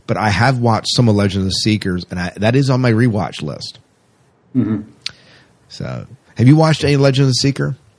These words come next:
Speaker 2: No, I have not.
Speaker 1: No, it's a, again, a fantasy base. I watched the first three episodes, and they took it off of Netflix, and I didn't have time to watch it. I'm in the middle of Voyager right now. So come on, that's taking up all my time.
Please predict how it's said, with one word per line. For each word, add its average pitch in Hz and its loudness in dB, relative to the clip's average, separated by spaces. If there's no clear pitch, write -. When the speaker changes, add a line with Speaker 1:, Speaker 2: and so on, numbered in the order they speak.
Speaker 2:
No, 143 2
I 113 0
have 101 -6
not. 95 -14
Speaker 1:
No, 95 0
it's 123 2
a, 156 4
again, 170 2
a 151 2
fantasy 156 2
base. 117 2
I 101 -2
watched 120 0
the 120 -10
first 139 -4
three 135 2
episodes, 120 -2
and 120 0
they 117 2
took 110 -2
it 113 2
off 104 2
of 98 -4
Netflix, 98 -6
and 90 -6
I 85 -4
didn't 82 -6
have 76 -6
time 71 -10
to 69 -8
watch 64 -8
it. - -12
I'm 180 4
in 160 6
the 135 8
middle 107 4
of 92 0
Voyager 87 0
right 76 -6
now. 67 -8
So - -14
come 113 -2
on, 82 -4
that's 85 -6
taking 87 -4
up 71 -8
all 71 -8
my 64 -10
time. 50 -12